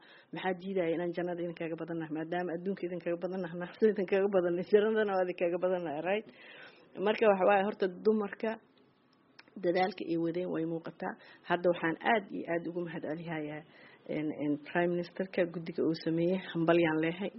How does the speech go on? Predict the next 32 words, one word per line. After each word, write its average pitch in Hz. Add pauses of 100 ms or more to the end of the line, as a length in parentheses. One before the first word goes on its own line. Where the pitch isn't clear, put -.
Guddi 170 (220)
oo -
xaqiijihaya 165
dumarka 175 (460)
saddex 165
iyo 165
toban 170
ka 175
koobanaa 165
la 160
sameeyey. 170 (440)
Een, 160
eh, 160 (160)
xildhibaanada 180
cusub - (540)
oo 165
dumarka 175
rabaan 156
inay 160
xildhibaan 175
soo 170
galaan 160
way 190
midoobeen. 180 (400)
Waxay 202
bilaabeen 175
inay 180
iigoo, 180 (120)
ma 185
aragtay, -
iswata. - (220)
Maadaama 180